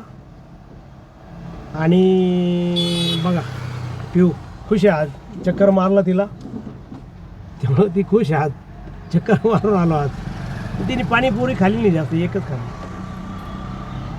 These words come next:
तर चला, तर आज आम्ही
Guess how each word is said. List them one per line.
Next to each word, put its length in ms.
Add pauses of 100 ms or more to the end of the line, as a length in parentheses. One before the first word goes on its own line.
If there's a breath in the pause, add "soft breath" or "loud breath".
(140)
तर 160 (2250)
चला, 160 (680)
तर 180 (160)
आज 400 (160)
आम्ही 640